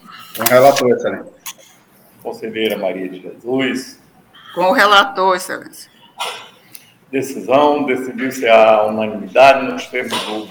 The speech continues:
Speaker 2: voto do nobre conselheiro relator. Passamos ao processo cento e quarenta, quatrocentos e cinquenta e sete. Continua como relator o nobre conselheiro Antônio Jorge Madeira, quem concede a palavra.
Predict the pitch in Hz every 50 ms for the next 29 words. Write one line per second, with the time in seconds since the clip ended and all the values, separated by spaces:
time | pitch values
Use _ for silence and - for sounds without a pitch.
0 | - 95 117 135 143 - - - - - 110 113 120 123 123 117 107 - - 113
1 | 107 - 110 104 107 110 110 98 101 104 104 98 90 - - - 139 147 147 139
2 | 135 - - - _ _ _ _ _ _ _ _ _ _ _ - 117 117 - 143
3 | 151 147 135 120 135 135 135 - - 127 120 120 - - 131 131 - - - -
4 | - - _ _ _ _ _ _ _ _ _ _ _ _ _ _ _ _ _ _
5 | _ - - - - - 160 - 170 - - - 165 151 - - - 127 123 127
6 | 147 160 147 139 - - 143 135 120 - - - - 123 120 110 - 127 117 113
7 | 110 - - - 131 127 127 127 120 113 127 - - - 117 113 113 - - -
8 | _ _ _ _ _ _ - - - - - - - 120 - - 139 139 135 -
9 | - - 143 135 127 - - - - - - - - _ _ _ _ _ _ _
10 | _ - 135 - - 180 180 170 160 143 - 151 139 131 120 123 120 117 110 113
11 | - 139 135 120 110 110 110 117 120 117 104 - - - 113 - - 117 113 113
12 | 113 107 110 - - 120 110 98 110 107 104 104 101 98 101 110 131 147 156 151
13 | 139 139 - - - 127 - - 117 - - 123 113 113 - 107 107 - 92 92
14 | - -